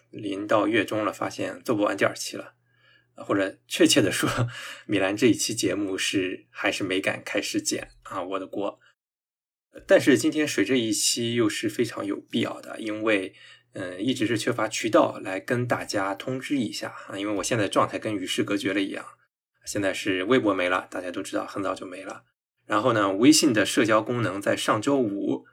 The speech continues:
被封了两周，所以我群聊和朋友圈现在都不能用了。啊，不光不能在群聊里面发东西，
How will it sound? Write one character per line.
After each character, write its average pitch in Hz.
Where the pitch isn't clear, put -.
被 120
封 117
了 104
两 95
周， 95
所 120
以 -
我 113
群 113
聊 98
和 107
朋 107
友 101
圈 98
现 98
在 95
都 277
不 -
能 95
用 95
了。 -
啊， -
不 -
光 160
不 160
能 135
在 120
群 110
聊 113
里 104
面 90
发 117
东 135
西， -